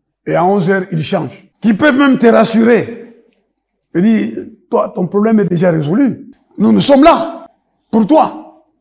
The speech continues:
Ils disent qu'ils sont là, mais il n'est pas certain qu'ils seront là demain.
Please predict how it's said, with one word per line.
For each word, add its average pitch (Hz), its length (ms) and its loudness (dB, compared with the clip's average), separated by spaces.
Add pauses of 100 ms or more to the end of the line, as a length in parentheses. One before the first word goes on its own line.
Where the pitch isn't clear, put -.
(1200)
Ils 202 140 0
disent 277 280 4
qu'ils 196 200 0
sont 185 240 0
là, 147 400 -4 (760)
mais 226 140 2
il 233 60 4
n'est 226 80 4
pas 233 180 2
certain 262 400 -2
qu'ils 190 160 -4
seront 202 240 2
là 302 160 2
demain. 180 460 0